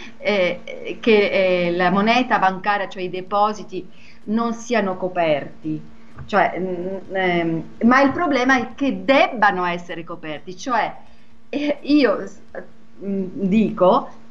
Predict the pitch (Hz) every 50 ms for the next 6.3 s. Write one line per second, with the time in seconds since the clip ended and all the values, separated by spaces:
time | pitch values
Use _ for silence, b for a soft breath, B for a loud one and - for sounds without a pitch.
0 | - - - - 175 165 156 151 160 165 - - - 285 262 226 - 220 254 254
1 | 214 - 320 311 - - 220 196 175 196 190 196 202 180 214 214 214 196 170 175
2 | - 175 160 180 175 - - - 233 214 185 165 165 - 208 202 - - 185 175
3 | 185 180 160 165 165 156 175 185 202 190 180 175 208 262 269 269 277 294 269 208
4 | 208 208 - - - 320 320 311 311 - 330 320 - 240 226 226 226 233 214 -
5 | - - 180 170 165 165 180 196 196 220 196 202 196 - - 175 175 175 - -
6 | 151 143 147 - 160 151